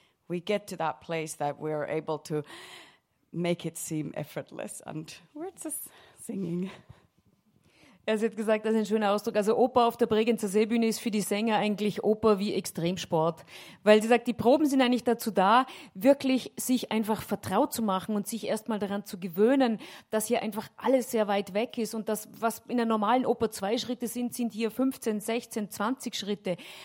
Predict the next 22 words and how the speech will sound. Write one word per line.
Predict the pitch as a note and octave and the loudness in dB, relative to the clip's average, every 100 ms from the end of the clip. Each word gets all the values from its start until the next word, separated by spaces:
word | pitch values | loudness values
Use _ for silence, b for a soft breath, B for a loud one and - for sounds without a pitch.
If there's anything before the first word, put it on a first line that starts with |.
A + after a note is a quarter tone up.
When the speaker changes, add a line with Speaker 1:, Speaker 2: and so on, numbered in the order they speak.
| B | B
Speaker 2:
Das | A#3+ A#3+ | -2 -2
bedeutet | C4 A#3 B3 C#4 C4+ | 0 4 4 4 0
natürlich | A#3+ - B3 A3+ | -2 -2 -4 -2
auch, | G3+ A3+ | -2 -2
dass | - A3 | -4 -2
man | A3+ A3+ | 0 0
mit | A3+ | -2
seinem | A3 G#3+ G#3+ | -2 -2 -4
Atem | - G3+ C#4+ - A3+ - | -4 -4 -2 -2 -4 -2
unglaublich | B3+ D4 D#4 C#4 - G3+ G3 B3 A3+ G#3 - | 2 2 2 -2 -4 0 2 2 -2 -6 -2
arbeiten | A#3+ B3 A3 - G3+ | 0 2 2 2 0
muss, | G3+ G3+ - | 0 0 0
weil | G#3 | -2
eigentlich | G3 B3+ G#3+ | 0 0 0
braucht | F#3+ A3 A#3 | 0 -2 -2
man | A#3 A#3 | -4 -4
als | G#3 - | -6 -6
Sänger | A3+ B3 A3 | -2 -2 -2
seinen | G#3+ G#3+ | -2 -2
Atem | G#3+ G#3+ A#3+ A3 - | -2 -2 -2 -4 -8
zum | G#3+ F#3+ | -6 -4
Singen | B3+ D4 C4 | 0 4 4